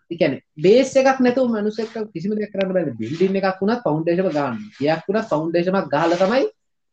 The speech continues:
ගෙදර, අ, හදන්න. හ්ම්, හදන්න පටන් ගන්න. උඩ, උඩට හදන්න ගන්න. ඉතින් ඒ වගේ තමයි මිනිස්සෙක්ට හැදෙන්න නම්, ඒ මිනිස්සට හැදෙන්න බේස් එකක් හදලා දෙන්න. දැන්, අ,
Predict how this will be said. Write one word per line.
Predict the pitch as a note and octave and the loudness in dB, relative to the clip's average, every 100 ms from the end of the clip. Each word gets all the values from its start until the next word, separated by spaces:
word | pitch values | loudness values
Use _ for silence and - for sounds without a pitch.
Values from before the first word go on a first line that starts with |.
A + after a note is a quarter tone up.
| _ - | _ -8
ගෙදර, | C3 D3+ F#3+ A#3+ B3 - _ - | -4 0 4 4 2 -4 _ -14
අ, | D3+ D3+ D#3 D3+ D3+ D3 C#3+ - _ _ | -6 -2 0 0 0 0 -2 -6 _ _
හදන්න. | - G3+ C#3+ - _ | 0 2 2 -4 _
හ්ම්, | - A#3 F#3+ | -4 -2 -2
හදන්න | F3+ F3 E3 | -2 -2 0
පටන් | D#3 D#3 A#2 | -2 -2 -4
ගන්න. | A2+ | -6
උඩ, | C#3 D#3 - D3 C3+ | -6 -8 -10 -12 -10
උඩට | - F3 F#3 | -6 -4 -2
හදන්න | F3 E3+ C#3+ | -2 -4 -6
ගන්න. | - - - _ _ _ | -10 -12 -14 _ _ _
ඉතින් | C3+ A2 _ _ _ | -6 -6 _ _ _
ඒ | A#3 | 2
වගේ | D#4+ D#4+ | 4 2
තමයි | B3+ F#3 | -2 -4
මිනිස්සෙක්ට | D3+ D#3+ G3 - B3+ B3+ C#4 | -4 -4 -6 -6 -8 -6 -8
හැදෙන්න | D3+ D3 G3 A3 | -8 -6 -4 -4
නම්, | A#3 - - _ _ _ _ - | -6 -10 -20 _ _ _ _ -2
ඒ | A3+ | 0
මිනිස්සට | F3+ F#3 B3 B3 | 0 -2 -2 -2
හැදෙන්න | G#3 F3+ C4 C4+ | 0 0 -2 2
බේස් | F#3+ A3 A3 | 4 6 4
එකක් | C4 A3 - | 0 -2 0
හදලා | G3+ G3 | 0 0
දෙන්න. | C3+ - _ - F2 | -2 -6 _ -20 -16
දැන්, | B2 D3 A2+ _ _ _ _ | -2 -2 -2 _ _ _ _
අ, | - | -12